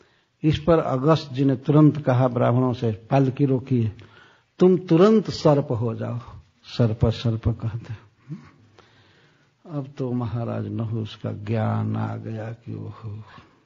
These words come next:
मैं कितना नीच काम कर रहा,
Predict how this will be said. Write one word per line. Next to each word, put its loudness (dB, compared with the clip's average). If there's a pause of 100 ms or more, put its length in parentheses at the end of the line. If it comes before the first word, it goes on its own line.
(100)
मैं -4
कितना 2
नीच 4
काम 0
कर -2
रहा, -4